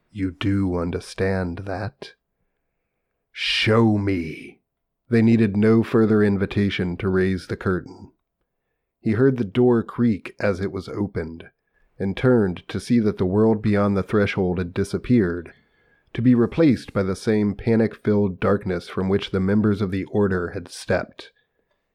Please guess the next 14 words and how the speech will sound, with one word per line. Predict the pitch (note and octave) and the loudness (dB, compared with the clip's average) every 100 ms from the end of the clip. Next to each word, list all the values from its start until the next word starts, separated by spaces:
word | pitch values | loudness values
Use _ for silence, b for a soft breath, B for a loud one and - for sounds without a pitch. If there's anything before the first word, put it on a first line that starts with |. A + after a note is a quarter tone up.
| _ _ _ _ _ _ | _ _ _ _ _ _
He | A#2+ | 2
looked | C3+ C#3 - | 2 2 -2
back | A#2+ A#2 - | 0 0 -4
toward | - A2 G#2 F2 | -6 -2 -2 -2
the | F#2+ | -6
Cenobites, | - G#2 F2+ F2 E2+ - - - _ _ _ _ | -2 -2 -2 -6 -8 -14 -20 -20 _ _ _ _
seeking | - D#3+ C3+ G#2 F#2+ | -4 -2 0 -2 -2
some | A#2 G#2+ | 0 0
explanation | G2+ - G2 F#2+ G2 G2 F2+ F2 | 0 -4 -4 -2 -2 -2 -6 -8
for | F2+ | -8
this. | F2+ - - - - _ _ _ _ _ _ _ _ _ _ _ | -8 -8 -12 -20 -20 _ _ _ _ _ _ _ _ _ _ _
But | B2+ | -2
they'd | D3 C#3+ C3 | 2 2 2
disappeared. | C3+ A#2+ - - A2+ E2+ E2+ | 0 0 -2 -2 -2 -2 -8